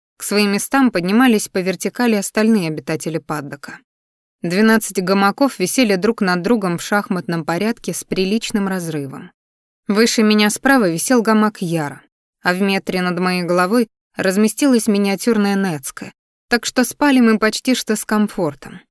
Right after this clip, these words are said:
Только засыпать немного мешал периодический храп, раздающийся с самых верхних гамаков, на которых спали эффект, парагрипп и змеиед. Я бы, наверное, после полушутки Дикой о моём изгнании как минимум сутки не смогла бы глаз сомкнуть.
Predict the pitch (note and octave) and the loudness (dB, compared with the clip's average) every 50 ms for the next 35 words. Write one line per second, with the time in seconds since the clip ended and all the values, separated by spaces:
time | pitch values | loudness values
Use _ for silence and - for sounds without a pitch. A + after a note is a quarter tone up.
0 | _ _ _ _ _ _ _ - - A3+ A3 - A#3 G3+ A3 G#3+ - A3+ G#3+ C#4+ | _ _ _ _ _ _ _ -2 -2 0 0 2 0 0 0 -2 -2 -2 0 0
1 | C#4+ B3 - E3+ E3 E3 E3+ E3 E3 D#3+ E3+ E3+ E3+ - - F#3+ F3 D#3 - F3+ | 0 0 0 -2 -4 -2 -2 -2 -2 -2 -2 -2 -2 -2 -2 -2 -2 -2 -2 0
2 | E3+ E3+ E3+ D#3+ E3+ - - F3+ - - - E3+ - - A#3 A#3+ A3 C#3+ - - | 0 0 0 0 -2 -6 -6 -6 -8 -6 -6 -6 -4 -2 0 0 0 -2 -4 -12
3 | _ _ _ _ _ _ - - G3 F#3+ G#3+ B3 C#4 C#4 A3+ - A#3 G3+ - - | _ _ _ _ _ _ -6 -4 -4 0 2 2 2 2 2 0 -2 -2 -2 -2
4 | G3+ - - - B3+ A#3+ A3+ G3 - G#3 F#3+ A3 B3 A3+ G3+ - - F#3+ F3+ F#3 | -4 -2 0 2 4 4 4 2 0 -2 0 2 2 2 0 -2 -4 -4 -4 -4
5 | F#3 F#3 F#3+ G3 G3 G3 - - D#3+ D3 - - _ _ _ _ _ _ - - | -2 -2 0 0 0 -2 -4 -4 -6 -6 -6 -10 _ _ _ _ _ _ -10 -6
6 | F#3 - G#3 G3 - G3 F#3 - - - - F#3 F3 E3 D#3+ D#3 D3 - B3+ B3+ | -4 -2 -2 0 0 0 -2 -2 -4 -4 -2 0 0 0 0 -2 -2 -2 -4 -4
7 | - - - - E3 D#3+ D#3 D3 D#3+ F3+ G#3+ G#3+ - F3+ D#3+ E3+ E3+ D#3+ D#3+ D#3 | -4 -6 -6 -4 -2 -2 -2 -2 -2 -4 -4 -2 -4 -4 -4 -2 -2 -2 -4 -4
8 | C#3+ C#3+ C3+ C3 - - - _ _ _ _ _ _ _ _ _ _ _ - - | -6 -8 -12 -14 -16 -20 -20 _ _ _ _ _ _ _ _ _ _ _ -6 -2
9 | F3+ G#3+ A#3 A3 G#3+ A#3 A3 G#3+ G#3 G3+ G#3+ G#3+ G#3+ G3+ F#3+ F3+ - G#3+ - - | 2 2 2 2 2 2 2 2 2 2 2 2 2 0 -2 -2 -4 -4 -2 -2
10 | G#3+ F#3 - - G3+ G#3 G3+ - - A3 G3+ - - - F#3 E3 E3+ A3 G#3+ - | -2 -2 -2 -2 -2 -2 -2 -2 -2 -2 -2 -2 -4 -6 -6 -2 -2 -2 -2 0
11 | F#3+ F#3 F3+ F3+ F3+ F3+ F#3 F3+ F3+ F3+ E3+ E3+ F3+ G#3 B3 B3 G#3+ D#3+ D3 C#3 | 0 0 0 0 -2 -2 -2 -2 -2 -2 -4 -2 0 2 2 2 0 -2 -4 -8
12 | - _ _ _ _ _ _ _ _ - G3+ G3 - B3 C4+ C#4 C4 A#3+ A#3 A3+ | -12 _ _ _ _ _ _ _ _ -6 -4 0 2 4 6 6 6 6 6 4
13 | G#3+ - - - D4 C#4+ A#3+ - - F3+ F3 F3 - - G3 F3+ F3 F3 F3+ F#3 | 4 2 0 0 0 0 0 -2 -4 -4 -4 -4 -2 -2 -2 -2 0 0 0 0
14 | F3 F3+ F3 F#3 G#3+ G#3+ F#3 - - - D#3+ D3+ D3 C#3 - - - - - - | 0 -2 -2 0 0 0 0 0 -2 -4 -4 -6 -6 -6 -10 -12 -14 -14 -18 -20